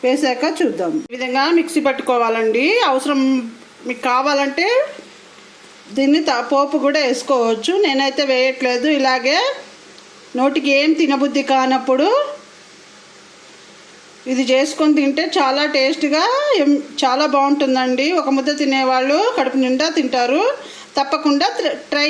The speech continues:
చేయండి. ఇందులో కావాలంటే ఉల్లిపాయ ముక్కలు కూడా వేసుకోవచ్చు. అప్పటికప్పుడు చేసుకొని తినాలంటే ఉల్లిపాయ ముక్కలు కూడా వేసుకోవచ్చండి. నిల్వ ఉండాలంటే వేసుకోకుండా ఉండడము మంచిది.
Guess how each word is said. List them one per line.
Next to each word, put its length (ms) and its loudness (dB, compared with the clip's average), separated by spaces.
చేయండి. 400 0
ఇందులో 120 -8
కావాలంటే 1040 2
ఉల్లిపాయ 360 2
ముక్కలు 300 0
కూడా 180 0
వేసుకోవచ్చు. 880 -2
అప్పటికప్పుడు 580 -2
చేసుకొని 400 -2
తినాలంటే 640 0
ఉల్లిపాయ 340 0
ముక్కలు 200 -2
కూడా 260 0
వేసుకోవచ్చండి. 880 -4
నిల్వ 200 0
ఉండాలంటే 540 -2
వేసుకోకుండా 560 -2
ఉండడము 440 0
మంచిది. 380 -2